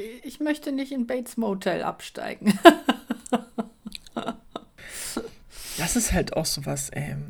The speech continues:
Speaker 2: So viele Horrorfilme fangen oder enden irgendwo in Ho-, Motels oder so.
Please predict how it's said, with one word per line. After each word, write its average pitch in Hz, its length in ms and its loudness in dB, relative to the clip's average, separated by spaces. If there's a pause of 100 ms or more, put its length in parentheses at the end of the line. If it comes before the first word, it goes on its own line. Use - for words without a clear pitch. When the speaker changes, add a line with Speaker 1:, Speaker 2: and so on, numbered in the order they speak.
(200)
Speaker 2:
So 175 180 2
viele 165 400 2
Horrorfilme 156 720 2
fangen - 520 -2
oder 151 400 2 (260)
enden 160 320 2
irgendwo 160 260 0
in 151 120 -2
Ho-, 165 200 -2
Motels 156 720 0
oder 135 180 0
so. 147 280 -4